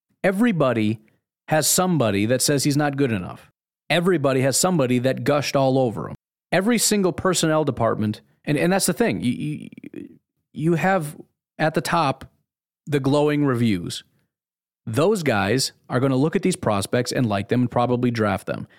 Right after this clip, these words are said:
The Packers also have their own staff. They have their opinions. They have certain guys that they like and certain guys that they don't like. I'm willing to bet they're one of the teams that was really high on Quay. I'm willing to bet they were one of the hi-,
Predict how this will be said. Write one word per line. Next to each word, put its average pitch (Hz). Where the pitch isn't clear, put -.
The 127
Packers 180
also 170
have 156
their 165
own 113
staff. 82
They 151
have 165
their 170
opinions. 113
They 143
have 165
certain 170
guys 143
that 156
they 143
like 107
and 127
certain 135
guys 110
that 123
they 156
don't 208
like. -
I'm 170
willing 208
to 123
bet 104
they're 165
one 190
of 175
the 175
teams 143
that 139
was 143
really 117
high 107
on 110
Quay. 107
I'm 151
willing 156
to 127
bet 127
they 127
were 127
one 131
of 143
the 120
hi-, -